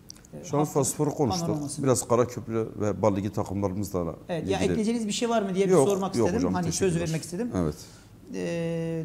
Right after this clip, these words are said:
Speaker 1: noktayı o zaman koyalım. Önümüzdeki
Speaker 2: Evet.
Speaker 1: hafta artık Bandırma Spor deplasmanında umarım, ama umarım galip geliriz.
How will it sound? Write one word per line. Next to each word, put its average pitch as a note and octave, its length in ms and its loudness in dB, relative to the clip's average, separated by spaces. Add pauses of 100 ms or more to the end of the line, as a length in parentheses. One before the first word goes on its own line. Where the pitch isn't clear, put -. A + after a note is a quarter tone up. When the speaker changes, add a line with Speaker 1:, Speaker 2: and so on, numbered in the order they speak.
Speaker 1:
noktayı G3+ 340 0
o G3+ 60 2
zaman G3 300 -4
koyalım. G#3+ 320 4
Önümüzdeki F#3+ 280 2
Speaker 2:
Evet. G3 100 6
Speaker 1:
hafta F#3+ 300 4
artık G3+ 340 4 (1800)
Bandırma E3+ 400 4
Spor D3 340 -2
deplasmanında D3+ 800 0 (1200)
umarım, E3 340 2 (320)
ama D3 200 -4
umarım D3 340 -2 (720)
galip D3+ 280 0
geliriz. C3 400 -6